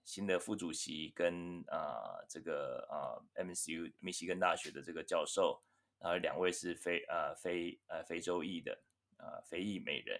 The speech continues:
美国人，就是这个，呃，Mi-，M S U这个，呃，Lisa Cook 跟，呃，Davidson College。Davidson College 可能很-，台湾比较没有那么有名，不过 Davidson College 它是一个所谓的 liberal art，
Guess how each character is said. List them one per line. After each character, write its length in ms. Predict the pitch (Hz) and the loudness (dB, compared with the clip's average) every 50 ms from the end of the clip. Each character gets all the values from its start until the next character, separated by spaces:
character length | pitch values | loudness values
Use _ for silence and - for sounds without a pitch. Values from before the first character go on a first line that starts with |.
| - - | -4 -8
美 100 | - 80 | -10 -10
国 180 | - 73 71 71 | -8 -6 -6 -4
人， 220 | 65 57 - - _ _ _ _ _ _ | -4 -6 -6 -8 _ _ _ _ _ _
就 100 | - - | -16 -8
是 220 | - - - 80 80 | -6 -4 -2 -2 -2
这 140 | 78 82 80 | -2 -4 -2
个， 260 | 80 76 73 65 64 - | 0 0 0 0 -2 -2
呃 420 | - 71 65 62 57 53 - - - _ | -4 -4 -4 -4 -4 -4 -6 -8 -10 _
，Mi-，M 360 | - 92 87 - - 92 90 85 | -8 -8 -6 0 0 0 0 0
S 200 | 82 - - 82 | 0 -2 -2 -2
U 200 | 85 82 85 87 - - _ - | -2 -2 -2 -4 -6 -10 _ -14
这 140 | - - | -12 -8
个， 320 | - 80 78 78 69 69 62 - | -4 -2 -2 0 0 -2 -2 -2
呃， 120 | - 73 | -2 -2
Lisa 320 | 65 78 80 - - 82 - | -2 -4 -2 2 2 0 0
Cook 260 | - - 107 - - - - _ - | 2 0 -2 -2 -2 -8 -20 _ -10
跟， 200 | - 85 82 80 80 78 80 82 80 - - _ - | -8 -6 -6 -6 -8 -10 -10 -10 -12 -12 -14 _ -8
呃， 480 | - 78 73 69 60 57 53 50 50 - - | -4 -4 -2 -2 -2 -4 -4 -6 -8 -4 0
Davidson 400 | 82 87 82 80 - - 69 - | 0 0 0 0 -4 -4 -8 -8
College。 460 | - - 80 - 71 67 - - - _ - - - - - - - - _ _ | -8 -4 -4 -4 -4 -4 -10 -12 -16 _ -20 -20 -20 -20 -20 -20 -20 -20 _ _
Davidson 320 | - 156 180 196 190 196 190 | 4 4 4 6 4 6 12
College 320 | 165 165 151 123 98 - | 12 12 12 12 10 6
可 100 | - 98 | 2 4
能 240 | 87 87 85 92 98 | 4 4 4 2 0
很-， 180 | 98 - - - _ _ | -2 -4 -8 -10 _ _
台 180 | - - 95 92 | 4 8 10 12
湾 240 | 104 117 127 127 107 | 12 12 10 8 4
比 80 | 92 | 4
较 140 | - 95 92 | 6 6 8
没 80 | 101 98 | 8 8
有 80 | 95 | 4
那 60 | 98 101 | 4 4
么 100 | 98 92 | 2 0
有 160 | 87 76 62 | 0 0 -2
名， 180 | 52 50 - - | -2 -6 -8 -2
不 100 | - 107 | 4 6
过 160 | 117 120 120 | 6 6 8
Davidson 340 | - 123 131 131 131 135 120 | 6 6 6 6 4 2 4
College 240 | - 123 120 101 - | 8 10 10 10 10
它 140 | 107 107 | 8 4
是 200 | 110 - - 113 | 4 4 2 2
一 80 | 104 95 | 0 2
个 320 | 90 92 87 80 73 73 | 4 4 4 4 4 2
所 160 | - - - 92 | 0 0 0 0
谓 60 | 101 | 0
的 100 | 90 82 | 0 0
liberal 340 | 87 95 101 98 110 107 - | 0 0 4 6 8 8 8
art， 300 | - 101 87 - - | 8 8 6 6 2